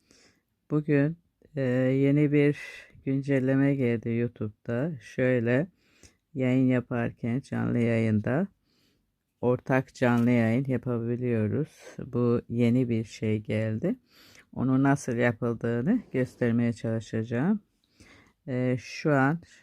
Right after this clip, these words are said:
e, buraya basıyoruz. Ekran, e, kendinizi gösterecekseniz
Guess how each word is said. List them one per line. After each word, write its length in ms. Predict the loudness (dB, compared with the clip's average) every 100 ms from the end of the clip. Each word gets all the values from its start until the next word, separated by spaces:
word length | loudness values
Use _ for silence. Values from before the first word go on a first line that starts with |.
| -12 -6
e, 440 | -2 0 0 -2 -2
buraya 380 | 0 2 4
basıyoruz. 1000 | 2 -2 -4 0 2 2 0 -4 -10 -20 _ _ _ _ _ _ _ _ _ _ _ _ _ _ _ _ _ _ _ _ _ _ _ _ _ _ _ _ _ _ _ _ _ _ _ _ _ _ _ _ _ -20 -20 _ _ _ _ _ _ _
Ekran, 460 | -14 -2 0 0 -2 _ _
e, 440 | -4 -2 -2 -2 -4 -8
kendinizi 560 | -4 0 2 2 2 0
gösterecekseniz 1120 | 0 0 0 0 2 2 -2 -2 -4 -2 -2